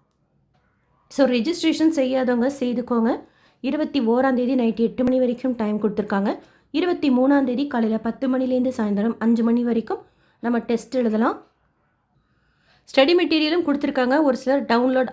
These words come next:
ஆக மாட்டேங்குதுன்னு சொல்லியிருக்கிறீங்க. என்ன எரர் வருது டவுன்லோட் பண்றப்போ அப்படின்னு சொன்னீங்கன்னா எனக்கு தெரிஞ்சா நான் சொல்றேன், இல்லை யார்கிட்டயாச்சும் கேட்டு வேணா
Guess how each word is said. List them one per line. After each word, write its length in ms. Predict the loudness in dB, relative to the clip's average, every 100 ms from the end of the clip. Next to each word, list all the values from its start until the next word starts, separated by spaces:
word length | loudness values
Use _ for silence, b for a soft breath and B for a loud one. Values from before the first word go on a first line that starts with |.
| -2
ஆக 160 | 0 0
மாட்டேங்குதுன்னு 520 | 0 -2 -2 0 0
சொல்லியிருக்கிறீங்க. 460 | 0 0 0 0 2 2
என்ன 140 | 2 2 0 B B B B
எரர் 380 | -2 2 2 2
வருது 240 | 2 0 0 0
டவுன்லோட் 380 | 2 2 0 -2
பண்றப்போ 340 | -2 -2 0 -2
அப்படின்னு 300 | 0 0 0 2
சொன்னீங்கன்னா 340 | 2 2 0 -2
எனக்கு 180 | -4 -2
தெரிஞ்சா 320 | 0 2 0 -2 b b b b _ -2
நான் 180 | -2 0
சொல்றேன், 200 | -2 0
இல்லை 100 | 2 0
யார்கிட்டயாச்சும் 400 | 0 -4 -2 0
கேட்டு 200 | 0 2
வேணா 160 | 0